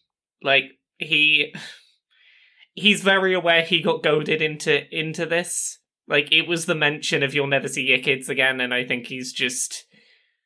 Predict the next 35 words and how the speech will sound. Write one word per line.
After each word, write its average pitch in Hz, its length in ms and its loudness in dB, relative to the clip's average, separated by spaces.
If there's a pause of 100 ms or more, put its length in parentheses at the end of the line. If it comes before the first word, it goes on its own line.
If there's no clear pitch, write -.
(140)
he's 208 240 2
made 175 180 4
a 156 80 4
lot 151 220 0
of 131 80 -4
choices 143 440 -4
recently 139 420 -6
he 202 100 -4
does 135 240 -4
not 135 160 -8
know 135 140 -4
whether 156 380 -4
are 143 100 -2
correct 214 580 -2
or 220 140 -2
not, 156 280 -6
and 139 100 -12
he's 127 140 -8
probably 151 520 -6
just 131 320 -6
a 120 40 -6
bit 117 200 -2
shaken. 117 380 -4
I 120 80 -6
don't 123 220 -6
think 127 180 -16
he 131 80 -8
does 117 220 -4
any, 120 440 -10 (340)
takes, - 320 -2 (120)
takes 127 260 -6
any 123 200 -10
action 123 340 -10
right 127 220 -14
now. 151 240 -18